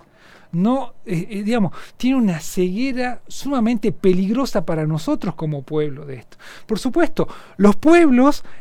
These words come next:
están en pie de lucha. Está Mendoza, está Chubut, está el sur, está, eh, está, eh, este, bueno,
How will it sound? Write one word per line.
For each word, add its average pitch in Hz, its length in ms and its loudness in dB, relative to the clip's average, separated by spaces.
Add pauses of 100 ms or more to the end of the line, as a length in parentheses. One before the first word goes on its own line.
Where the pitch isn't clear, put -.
están 294 340 0
en 214 100 2
pie 190 200 0
de 175 100 4
lucha. 180 460 -2 (380)
Está 220 260 0
Mendoza, 196 680 6
está 214 240 2
Chubut, 190 640 -2
está 190 240 -4
el 214 100 -2
sur, 247 560 -2 (300)
está, 254 600 0
eh, 180 220 -2
está, 269 420 0
eh, 160 340 0
este, 175 380 -4
bueno, 175 480 -2